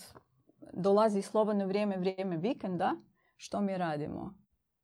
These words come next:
Mi se ne bavimo molitvom ili nekim višim duhovnim ciljevima, nego se mi, e, mi izlazimo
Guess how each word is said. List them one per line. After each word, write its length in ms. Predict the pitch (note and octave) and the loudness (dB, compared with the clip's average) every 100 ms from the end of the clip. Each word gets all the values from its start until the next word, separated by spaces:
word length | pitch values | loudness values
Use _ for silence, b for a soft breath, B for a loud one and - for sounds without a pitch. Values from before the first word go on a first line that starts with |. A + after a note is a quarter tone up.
| _ - | _ -6
Mi 140 | G#3 A3 | -4 -2
se 120 | G#3+ | 0
ne 120 | A3+ | 2
bavimo 420 | G3+ A3+ G#3+ F#3+ | 6 6 4 0
molitvom 800 | F#3+ G#3 A3 F3+ - E3 D#3 F3+ - _ _ | 2 4 4 0 -2 -4 -4 -6 -12 _ _
ili 200 | F#3 F#3 | 2 2
nekim 360 | F#3+ G3 G3+ F3+ | 2 0 -2 -2
višim 280 | F#3+ F#3+ F3+ | -2 -2 -2
duhovnim 400 | G3 F#3+ F3 F3 | -2 -2 -2 -4
ciljevima, 720 | - B3 D#4 C#4 B3+ B3 A#3 | -4 -2 -2 -2 -2 -2 -2
nego 320 | A3+ G#3+ G#3+ | -2 -2 -2
se 160 | G#3+ G#3 | -2 0
mi, 340 | G#3 B3+ B3 | 2 2 0
e, 60 | A#3+ - G#3 G#3 G#3 G#3 G#3 B B B B | -4 -2 0 2 2 2 -2 B B B B
mi 140 | G#3+ A3+ | 0 2
izlazimo 540 | G#3 F#3+ F#3+ F3+ | 2 0 0 -2